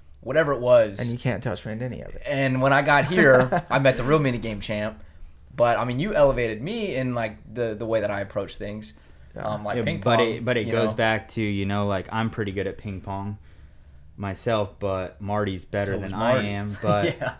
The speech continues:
Speaker 3: we had a ping pong table when we were growing up, right? So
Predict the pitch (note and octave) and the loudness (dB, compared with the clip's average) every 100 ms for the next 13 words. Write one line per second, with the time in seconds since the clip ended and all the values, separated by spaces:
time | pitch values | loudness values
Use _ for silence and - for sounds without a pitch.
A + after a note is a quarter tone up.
0 | - A2 G#2+ A2 G#2 G2 - G2 F#2 F#2+ | -6 -4 -2 -2 -2 -4 -8 -10 -10 -10
1 | F2+ C3 C3 A2 G2+ G2+ G2+ F#2+ E2+ G2+ | -6 -4 -2 -2 -4 -4 -6 -8 -8 -8
2 | G2 G2+ A#2+ - F#2+ G2 F#2+ - G2 F#2 | -8 -8 -8 -8 -8 -6 -6 -6 -4 -4
3 | F2+ F2+ | -4 -6